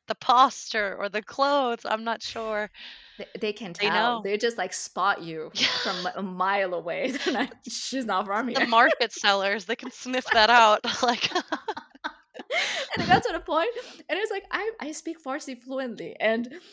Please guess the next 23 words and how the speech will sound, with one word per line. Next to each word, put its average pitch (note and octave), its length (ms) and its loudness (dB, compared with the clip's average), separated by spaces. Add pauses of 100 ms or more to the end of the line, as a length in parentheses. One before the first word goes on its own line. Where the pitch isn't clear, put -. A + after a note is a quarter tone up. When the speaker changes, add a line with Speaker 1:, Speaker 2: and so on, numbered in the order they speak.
(440)
Speaker 2:
you A3+ 120 -4
know, G#3 140 0
it's, G#3 240 -4
it's G#3+ 160 -6
hilarious G#3+ 640 -6
because F#3+ 240 -10
now, A3+ 280 0
now G3+ 200 0
I G#3+ 120 -2
know E3+ 320 -6
that, E3 260 -8
<laughs> - 120 -4
like, A#3 220 -6 (300)
the G3 80 -4
words F#3+ 340 -6
that F3 100 -8
I'm F3 100 -6
probably F3+ 360 -10
using E3 640 -10
now E3 360 -8
with, D#3+ 340 -10 (160)
uh, D3+ 180 -12 (100)
with D#3+ 140 -10